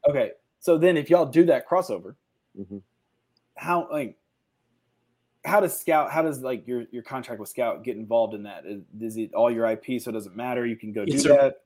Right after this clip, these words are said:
Speaker 1: Or would you
Speaker 3: it's a really good question that we'll, you know, we'll,
Speaker 1: Down the
Speaker 3: uh,
Speaker 1: road.
Speaker 3: you know,
Speaker 2: Yeah,
Speaker 3: it's
Speaker 2: we'll
Speaker 3: easier
Speaker 2: figure that
Speaker 3: to
Speaker 2: out.
Speaker 3: say you're sorry than ask permission. You know,
Speaker 1: Always.
Speaker 3: like, like
Speaker 1: Always.
Speaker 3: my, my theory is if,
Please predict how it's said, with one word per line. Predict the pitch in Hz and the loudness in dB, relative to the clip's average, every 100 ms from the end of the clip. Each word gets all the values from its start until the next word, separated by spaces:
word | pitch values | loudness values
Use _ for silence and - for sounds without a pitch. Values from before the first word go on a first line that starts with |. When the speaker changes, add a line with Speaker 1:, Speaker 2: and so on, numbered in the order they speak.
| _ - | _ -8
Speaker 1:
Or | |
would | 127 113 | -6 -2
you | |
Speaker 3:
it's | 110 | 0
a | 139 123 | -2 -2
really | 120 135 147 156 151 | 0 4 6 6 4
good | 135 135 107 | 6 6 4
question | - 123 117 - 113 107 | 0 2 2 -2 -2 0
that | 110 | -2
we'll, | 113 110 101 101 131 | -2 -2 -4 -8 -6
you | 117 92 | -4 -2
know, | 87 - | -4 -6
we'll, | 110 104 | -6 4
Speaker 1:
Down | 101 175 | 8 10
the | 180 | 12
Speaker 3:
uh, | 175 | 12
Speaker 1:
road. | 147 | 12
Speaker 3:
you | 156 | 6
know, | 165 - _ - | 0 -4 _ 4
Speaker 2:
Yeah, | 156 | 6
Speaker 3:
it's | 151 | 8
Speaker 2:
we'll | 190 | 6
Speaker 3:
easier | 190 220 156 | 4 6 10
Speaker 2:
figure | |
that | 156 | 10
Speaker 3:
to | 143 | 12
Speaker 2:
out. | 135 - | 10 10
Speaker 3:
say | 175 | 6
you're | 175 170 139 | 4 4 2
sorry | - 143 139 156 156 151 | 2 6 6 6 2 0
than | 131 120 | 0 2
ask | 123 143 | 2 0
permission. | - 113 123 131 160 | -2 0 0 0 2
You | 151 | 6
know, | 151 160 147 123 | 10 10 8 4
Speaker 1:
Always. | 131 131 131 | 0 -2 -4
Speaker 3:
like, | - - | -8 -2
like | 139 139 | 2 2
Speaker 1:
Always. | 131 110 104 - _ 110 _ _ _ _ - _ 202 | 2 -2 -10 -18 _ -18 _ _ _ _ -20 _ -6
Speaker 3:
my, | 147 156 - 160 | 2 2 2 -2
my | 135 165 | 0 0
theory | 208 - 175 156 147 147 | -2 -4 -2 0 0 -2
is | 123 123 120 113 - - _ _ _ _ _ _ _ _ _ _ _ | -2 -4 -2 -6 -8 -12 _ _ _ _ _ _ _ _ _ _ _
if, | 147 156 151 - | -2 -2 -4 -16